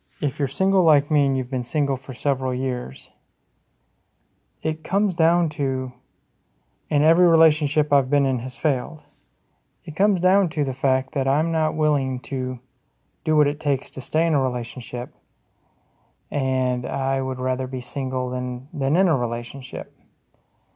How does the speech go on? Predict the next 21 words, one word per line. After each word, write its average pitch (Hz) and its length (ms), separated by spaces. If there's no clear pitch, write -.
But 147 140
then 220 80
there's 202 200
that 165 140
feeling 156 360
of 131 120
loneliness. 135 760
And 135 600
what 147 240
I 170 140
had 170 140
to 151 60
do 151 220
with 135 160
that 151 380
was, 139 640
if 143 140
there 160 160
was 156 160
a 147 40
song 143 680